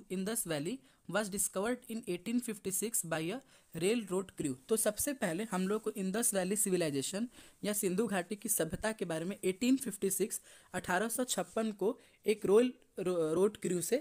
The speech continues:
पता चला था। और इसके दो मेजर हमारे सिटीज थे। The first city was हड़प्पा and the second city was मोहनजोदाड़ो। तो ये दोनों ही जो सिटीज थे वो इंदस वैली सिविलाइजेशन या सिंधु घाटी की जो सभ्यता है उसके दो प्रमुख शहर थे,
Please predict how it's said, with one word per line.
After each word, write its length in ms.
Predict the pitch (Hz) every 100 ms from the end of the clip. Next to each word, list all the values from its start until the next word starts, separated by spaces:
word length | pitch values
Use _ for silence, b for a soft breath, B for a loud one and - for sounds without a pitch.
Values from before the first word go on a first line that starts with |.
| -
पता 160 | 180 165
चला 280 | - 131
था। 220 | 127 139 131 B B B
और 140 | 180 202
इसके 220 | - 247
दो 300 | 170 214 269
मेजर 460 | 226 202 185 226 254 -
हमारे 280 | 180 170
सिटीज 440 | 185 165 190 202 -
थे। 120 | 240 - B B -
The 120 | 180
first 400 | 185 202 247 -
city 240 | 196 220 208
was 180 | 190
हड़प्पा 420 | 156 151 - 226 269 b b -
and 220 | 185 190
the 120 | 208
second 340 | 185 214 226 202
city 240 | 190 165
was 180 | 185 226 b b 160
मोहनजोदाड़ो। 720 | 156 175 190 147 139 135 131 b b _ -
तो 60 |
ये 160 | 220 285
दोनों 340 | 214 220 233
ही 80 | 247
जो 100 | 302
सिटीज 400 | 262 214 196 185 -
थे 120 | 180 254 b b 196
वो 80 | 208
इंदस 400 | 202 202 254 202
वैली 200 | 175 208
सिविलाइजेशन 760 | - 180 160 143 151 - 247 254 -
या 120 | 208
सिंधु 340 | 214 185 180 214
घाटी 280 | 175 -
की 140 | 185 185
जो 80 | 196
सभ्यता 420 | 147 156 156 185
है 180 | 165 190 B B -
उसके 260 | 190 -
दो 200 | 190 196
प्रमुख 440 | 254 190 185 220 -
शहर 300 | - 156 156 -
थे, 80 | 247